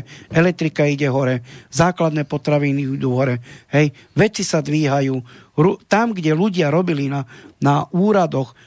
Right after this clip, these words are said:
dlhé roky, oni ich proste vymenili, pretože má inú stranickú príslušnosť.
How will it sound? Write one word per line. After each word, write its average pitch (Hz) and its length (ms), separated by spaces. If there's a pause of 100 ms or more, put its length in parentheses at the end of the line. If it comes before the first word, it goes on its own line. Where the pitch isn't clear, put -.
(120)
dlhé 175 340
roky, 151 400
oni 123 160
ich - 160
proste 135 320
vymenili, 165 560 (320)
pretože 165 320
má 139 240
inú 185 320 (160)
stranickú 165 560
príslušnosť. 160 680